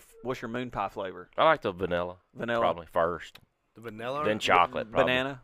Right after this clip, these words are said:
Speaker 2: I, I
Speaker 1: Or
Speaker 2: think chocolate was the original flavor, but I think I
Speaker 3: Yeah.
Speaker 2: like the vanilla and then the chocolate and maybe the banana.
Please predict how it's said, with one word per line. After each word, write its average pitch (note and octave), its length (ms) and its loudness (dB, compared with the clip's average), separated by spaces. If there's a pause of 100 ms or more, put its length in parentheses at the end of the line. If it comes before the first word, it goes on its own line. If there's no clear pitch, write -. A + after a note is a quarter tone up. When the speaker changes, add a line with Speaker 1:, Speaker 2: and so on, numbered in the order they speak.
(120)
Speaker 2:
I, C#3 80 8
I D#3 160 6
Speaker 1:
Or - 60 8
Speaker 2:
think A3 160 6
chocolate D3+ 380 6
was A2+ 160 0
the G#2+ 80 2
original A#2 400 4
flavor, A#2 340 6
but G2+ 120 6
I A#2+ 100 8
think A2 220 2
I G#2+ 100 6
Speaker 3:
Yeah. G#2 80 4
Speaker 2:
like G2+ 200 6
the E2+ 60 -6
vanilla G2 560 4
and G2 100 0
then G#2 140 4
the F#2+ 80 -4
chocolate F#2+ 500 2
and F2+ 100 -12
maybe F#2 160 0
the F2 80 -8
banana. E2+ 400 -8